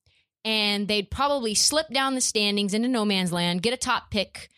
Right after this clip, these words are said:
and probably get someone like Cade Cunningham. They have, that wouldn't be terrible.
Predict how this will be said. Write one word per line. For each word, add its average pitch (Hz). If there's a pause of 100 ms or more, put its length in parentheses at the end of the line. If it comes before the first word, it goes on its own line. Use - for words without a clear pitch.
(280)
and 185
probably 202
get 180
someone 180
like 160 (720)
Cade 180
Cunningham. 156 (800)
They 233
have, 208 (760)
that 285
wouldn't 427
be 320
terrible. -